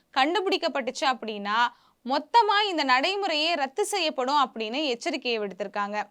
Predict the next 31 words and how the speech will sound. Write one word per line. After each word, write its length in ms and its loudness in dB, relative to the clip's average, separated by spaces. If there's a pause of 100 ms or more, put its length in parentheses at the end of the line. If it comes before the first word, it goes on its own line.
(120)
பல 220 6 (220)
ஆண்டுகளா 480 2
நம்பகத்தன்மை 760 0
வாய்ந்த 400 -2
ஒரு 160 0
அரசியல் 560 2
சாசன 260 0
நிறுவனமா 680 -2
தான் 220 0
தேர்தல் 340 -2
ஆணையம் 420 -4
இருந்திருக்கு. 400 -12 (420)
ஆனா, 360 6
பாஜக 600 6
ஒன்றியத்துல 640 2
ஆட்சிக்கு 560 2
வந்ததுக்கு 400 -4
பிறகு, 520 -2
பாஜகவினுடைய 1120 4
ஒரு 180 -2
அடியாள் 500 0
மாதிரி 400 -2
தேர்தல் 340 -2
ஆணையம் 360 -2
செயல்படுறது 580 -4
அப்படிங்கிறது 600 -6
நிச்சயமா 600 -4
ஏற்றுக்கொள்ள 560 -4
முடியாத 380 -4
ஒரு 120 -8
விஷயம்தான். 540 -12